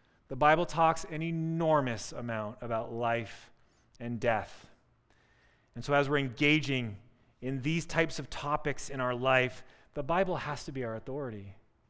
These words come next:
Issues of family, issues of sexuality, issues of God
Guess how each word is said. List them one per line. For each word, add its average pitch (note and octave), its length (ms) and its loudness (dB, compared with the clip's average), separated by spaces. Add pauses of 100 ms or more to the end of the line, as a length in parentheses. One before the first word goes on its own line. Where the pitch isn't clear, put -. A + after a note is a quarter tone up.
(2250)
Issues F#3+ 680 2 (100)
of D3 480 6 (280)
family, C#3+ 800 -2 (640)
issues F#3 680 0 (120)
of C#3 640 4 (300)
sexuality, C3+ 1120 4 (1300)
issues G3 460 4
of E3+ 260 2 (340)
God C#3+ 580 6